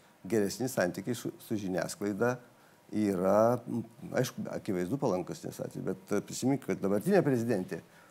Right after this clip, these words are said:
pačioj pradžioj taip pat, m, ne kažin kokius santykius turėjo,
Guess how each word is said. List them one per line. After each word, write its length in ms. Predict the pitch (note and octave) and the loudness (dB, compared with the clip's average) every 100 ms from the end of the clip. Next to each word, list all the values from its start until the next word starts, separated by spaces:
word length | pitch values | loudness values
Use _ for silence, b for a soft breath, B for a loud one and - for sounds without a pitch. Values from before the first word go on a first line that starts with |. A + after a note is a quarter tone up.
| b | b
pačioj 240 | A#2+ - B2+ | -4 0 2
pradžioj 340 | A#2+ G#2+ F#2 F2 | 4 4 2 -4
taip 160 | G#2+ | -2
pat, 160 | E3+ F3 - | -2 -4 -4
m, 320 | A#2+ A2 F#2+ E2+ - G2 | -2 0 -2 -8 -10 -6
ne 100 | F#2+ | -4
kažin 240 | G2 G2+ G#2+ | -2 -2 -2
kokius 260 | F#2 F2+ | -2 -4
santykius 460 | - G2 - F2+ - | -2 -2 -2 -8 -8
turėjo, 400 | G2 A2 D#3 F3+ | -2 2 2 2